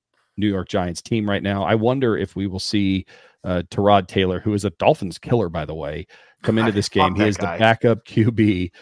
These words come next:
Speaker 1: for the New York Giants. It looks like Brian Daboll might have had all he could handle when it comes to the, uh, fake Eli Manning there,
Speaker 2: Dude,
Speaker 1: Daniel
Speaker 2: did you
Speaker 1: Jones.
Speaker 2: see him disgustingly just throw the iPad when he threw that pick? Like, he just was like, "Oh my <laughs> God." Like, "I shoulda
Speaker 1: Yeah.
Speaker 2: went to Tua."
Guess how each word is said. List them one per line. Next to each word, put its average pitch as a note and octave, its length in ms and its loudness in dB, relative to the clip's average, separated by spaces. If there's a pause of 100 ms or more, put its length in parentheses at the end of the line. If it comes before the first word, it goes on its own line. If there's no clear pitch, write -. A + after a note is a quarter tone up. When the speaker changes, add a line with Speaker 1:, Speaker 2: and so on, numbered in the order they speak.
(140)
Speaker 1:
for A2 140 -6
the G2 80 -2
New G2+ 100 -2
York G2 220 -2
Giants. G2 400 0
It F#2+ 60 -2
looks G#2+ 200 -2
like G2+ 140 -2
Brian G2 240 0
Daboll F#2+ 300 2
might G2 200 0
have F#2+ 140 -4
had G#2 320 4
all G#2 260 4
he G#2 240 -2
could - 240 -8 (180)
handle G2 520 -4
when G2 100 -8
it - 100 -14
comes G2 300 -6
to F#2+ 300 -2
the, F2 100 -4
uh, F2+ 80 -6
fake G#2 340 -2
Eli F#2+ 240 -4
Manning F#2 360 -2
there, E2+ 120 2
Speaker 2:
Dude, C3 80 0
Speaker 1:
Daniel D#3 220 6
Speaker 2:
did - 40 2
you D#3 60 2
Speaker 1:
Jones. A2+ 140 6 (160)
Speaker 2:
see - 120 -8
him C#3+ 200 6
disgustingly B2+ 840 2
just B2+ 200 -2
throw A#2 280 0
the B2 140 -2
iPad A2 680 0 (280)
when C3+ 100 2
he C#3 80 6
threw B2+ 220 -2
that B2 200 8
pick? A#2+ 240 2
Like, B2 140 0
he D3 120 0
just C#3 200 -2
was A#2+ 180 -4
like, G#2 180 0 (1160)
"Oh A#2 180 -4
my F#2 140 -10
<laughs> - 80 -20
God." - 240 -4
Like, D3 220 6
"I B2+ 80 6
shoulda C#3 260 2
Speaker 1:
Yeah. A2+ 140 8
Speaker 2:
went F2 100 0
to G#2 80 -10
Tua." B2 400 0